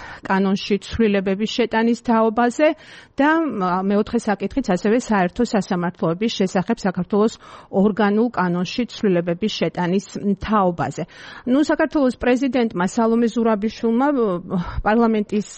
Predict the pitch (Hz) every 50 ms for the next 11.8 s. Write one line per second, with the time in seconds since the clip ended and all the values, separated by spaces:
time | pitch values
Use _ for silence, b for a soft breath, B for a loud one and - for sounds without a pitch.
0 | - 185 180 175 170 226 226 190 175 247 220 214 214 208 - - - 208 202 165
1 | 131 165 - - - - 220 214 214 208 220 - - 226 208 - 208 190 - 202
2 | 180 - - 208 202 196 - 202 202 202 180 196 185 185 156 160 160 151 151 B
3 | B B B B B B B - 202 202 202 185 180 175 170 175 - - - -
4 | - - 247 233 - - 254 240 240 240 - 233 247 240 190 - 277 233 240 240
5 | 240 240 247 254 233 - - - 254 233 202 - 240 226 220 240 226 - - -
6 | 262 247 240 254 269 294 311 320 - B B B B B B B B - - 233
7 | 262 269 240 - - - 240 247 - _ - 294 233 - _ _ _ _ _ _
8 | _ _ _ - - - - - 233 240 226 - - 262 262 254 233 226 214 214
9 | 208 196 - 214 220 220 - - - 240 208 185 202 208 - - - 180 160 185
10 | - - 254 240 - 220 220 233 233 226 233 226 214 - 214 220 220 220 220 220
11 | 226 220 220 226 - - 226 - 247 233 240 - - 254 262